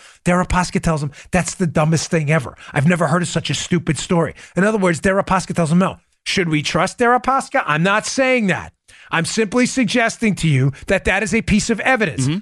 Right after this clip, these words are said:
Speaker 1: Is that evidence fact-based? I don't know.
Speaker 2: Right.
Speaker 1: It is evidence, though. It's evidence, in other words, that the collusion thing obviously was a hoax. The gist of Solomon's story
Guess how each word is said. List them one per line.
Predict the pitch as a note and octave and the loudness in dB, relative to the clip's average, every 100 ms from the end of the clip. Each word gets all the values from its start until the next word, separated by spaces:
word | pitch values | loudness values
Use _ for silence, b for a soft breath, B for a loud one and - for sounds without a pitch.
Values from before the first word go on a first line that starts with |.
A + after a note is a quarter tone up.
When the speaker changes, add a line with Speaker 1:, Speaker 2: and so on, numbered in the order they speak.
| _ | _
Speaker 1:
Is | G#3 F#3+ | -2 0
that | A3+ G#3 | -2 -2
evidence | G3 G#3 G3+ G3 - | -2 0 0 -2 -6
fact-based? | - F#3+ F3+ A3+ - - _ _ - C4 D4+ - - - | -4 -2 -2 -4 -10 -14 _ _ 0 2 2 -2 -10 -2
I | D#3+ | 0
don't | E3+ A#3 B3 | 2 2 2
know. | C4 D#4 A3 A2 - | 2 2 2 -2 -8
Speaker 2:
Right. | A#2 - | -6 0
Speaker 1:
It | F#3+ | 2
is | A3+ A#3+ - | 2 -2 -2
evidence, | C#4+ D4 C4 G3+ - | 0 2 0 0 -2
though. | F3+ C3 D2+ - _ _ _ _ - | -2 -4 -6 -18 _ _ _ _ -2
It's | A3 - A#3 | -2 -2 -2
evidence, | C#4+ D4 C#4 G#3 | 0 2 0 0
in | A#3+ | 0
other | B3 C4 | 2 2
words, | F#3+ G3 - | 2 0 0
that | G#3 | -2
the | A3+ | 0
collusion | - A#3 C4 D4 G3 G3+ | 0 2 2 2 2 0
thing | F#3+ G3 | 0 0
obviously | F3 F3+ G#3 G#3 G#3+ | 0 0 0 0 0
was | F#3+ F3 | 0 2
a | F3 | 2
hoax. | F3+ C3+ - - B B B | 0 -2 -10 -18 B B B
The | - | -4
gist | F3 A3+ C#4+ - | 0 0 0 0
of | B3+ | -4
Solomon's | - B3+ A#3 G#3+ G3 | 0 0 0 -2 -4
story | - C4+ C#4 F#3 D#3 | 0 2 2 2 -2